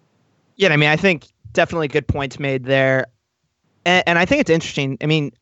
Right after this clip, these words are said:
from, I'm, I'm actually an Eagles fan, and, uh, looking back these last couple years, it, I can't remember a, a team returning as many starters as the Chiefs are from their Super Bowl win. I mean,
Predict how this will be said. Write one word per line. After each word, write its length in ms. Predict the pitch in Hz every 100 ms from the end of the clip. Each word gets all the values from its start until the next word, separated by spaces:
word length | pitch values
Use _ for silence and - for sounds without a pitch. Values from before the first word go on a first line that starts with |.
| _ _ -
from, 400 | - 175 160 - 156
I'm, 160 | 175
I'm 140 | 165 180
actually 360 | 196 - 160
an 60 | 139
Eagles 300 | 139 135 131
fan, 300 | - 139 139
and, 220 | 139 135 - _ _ _ -
uh, 400 | 139 135 135 135 - - -
looking 260 | 175 202 226
back 240 | 147 165
these 160 | - 139
last 200 | 143 139
couple 180 | 147 147
years, 180 | 143 135
it, 140 | 131 _ _
I 100 | 143
can't 240 | 165 226 277
remember 380 | 190 165 156 135
a, 160 | 135 -
a 40 |
team 240 | 147 170 160
returning 440 | 147 - 165 170
as 120 | 147
many 220 | 135 139 143
starters 600 | - - 139 139 131 135
as 140 | 139
the 80 | 147
Chiefs 360 | - 156 147 -
are 200 | 139 139
from 180 | 143 131
their 220 | 135 131
Super 240 | - 143
Bowl 260 | 131 131 131
win. 300 | 139 135 127 _ _ _
I 60 | 156
mean, 180 | 165